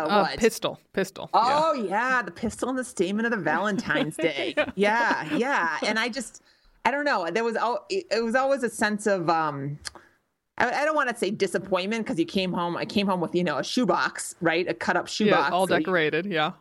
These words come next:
Speaker 2: Yeah, decorated and full of candy. But then, you know, and then you kinda read the cards and I don't know, it just
Speaker 1: But
Speaker 2: never quite had the fulfilling,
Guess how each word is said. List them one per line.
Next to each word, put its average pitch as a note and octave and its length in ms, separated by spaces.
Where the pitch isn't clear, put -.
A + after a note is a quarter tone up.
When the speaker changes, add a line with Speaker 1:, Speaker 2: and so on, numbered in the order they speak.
Speaker 2:
Yeah, G3+ 180
decorated F#3+ 640
and F3 100
full G#3+ 140
of F3+ 80
candy. B3+ 320
But G3+ 140
then, B3 360
you G#3+ 120
know, G#3+ 200
and G#3+ 120
then A3+ 120
you B3 60
kinda A3+ 240
read G3+ 260
the A3 60
cards F#3+ 520
and E3 520
I - 80
don't A3+ 160
know, F#3+ 160
it C#3 80
just F#3 160
Speaker 1:
But A3 60
Speaker 2:
never G#3+ 300
quite G#3 340
had G#3 240
the G#3+ 100
fulfilling, G3+ 760